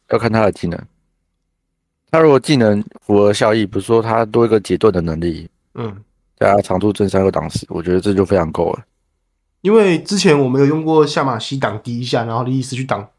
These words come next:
Speaker 2: 之后连击嘛。
Speaker 1: 对吧？
Speaker 2: 对，所以如果夏马西前节让莉莉丝又重新站起来的话，我觉得，well，可能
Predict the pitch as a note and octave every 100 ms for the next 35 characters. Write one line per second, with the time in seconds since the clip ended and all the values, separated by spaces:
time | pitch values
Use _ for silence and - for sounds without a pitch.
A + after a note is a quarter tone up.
0 | _ C#3+ C#3 A#2 G#2 G2+ F#2+ G2+ - _
1 | _ _ _ _ _ _ _ _ _ -
2 | G1+ - - _ _ _ _ E3+ A#2 C3+
3 | D3 C3 B2 - D#3 F#3 F#3+ G3 B2+ -
4 | _ - G#3 D3+ D#3 E3 C#3+ C#3+ D#3 D#3
5 | D3 D3 D3 D3+ C#3+ - A#2+ B2 C3 C3
6 | C3+ C3+ _ _ _ _ _ C#3+ A#2+ -
7 | G#2 G#2 A#2+ A2 G#2+ A2 A2 G#2+ G#2 _
8 | _ _ _ _ _ _ _ _ _ _
9 | _ _ - B2+ F#3 A#3 - _ _ _
10 | _ _ _ _ _ _ _ - B2+ B2+
11 | C#3+ D#3+